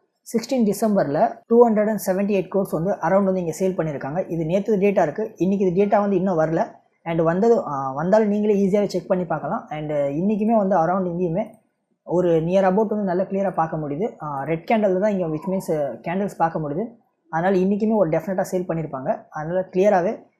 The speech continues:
எஃப் ஐ எஸ் வந்து இன்னைக்குமே சேல் பண்ண ஆக்டிவிட்டீஸ் இங்க கிளியரா பார்க்கலாம். எஃப் ஐ எஸ் உமே எதனால தான் லாஸ்ட் டூ டேஸா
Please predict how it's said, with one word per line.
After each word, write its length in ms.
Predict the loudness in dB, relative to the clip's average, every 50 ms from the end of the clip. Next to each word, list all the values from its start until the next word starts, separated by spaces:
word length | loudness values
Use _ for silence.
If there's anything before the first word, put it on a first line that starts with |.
| _
எஃப் 180 | _ -6 -4 0
ஐ 80 | 0 0
எஸ் 80 | 0 0
வந்து 200 | -2 -2 -2 -2
இன்னைக்குமே 320 | -2 -2 -2 -2 -2 -2 -2 -2
சேல் 140 | -2 -2
பண்ண 200 | -2 -4 -6 -6
ஆக்டிவிட்டீஸ் 420 | -8 -4 -4 -4 -2 -2 -4 -6 -8 -10
இங்க 160 | -8 -8 -6
கிளியரா 340 | -2 0 0 2 0 0 0
பார்க்கலாம். 680 | -2 -2 -2 -4 -4 -2 -2 -2 -2 -4 -8 -16 _ _
எஃப் 260 | -4 -4 -4 0 2
ஐ 140 | 4 4 4
எஸ் 180 | 2 2 0 -2
உமே 120 | -2 -2
எதனால 420 | -2 0 0 0 2 2 2 2
தான் 120 | 2 2 2
லாஸ்ட் 320 | 2 2 2 0 -2 -4 -2
டூ 140 | -2 0
டேஸா 240 | 2 0 0 0 -2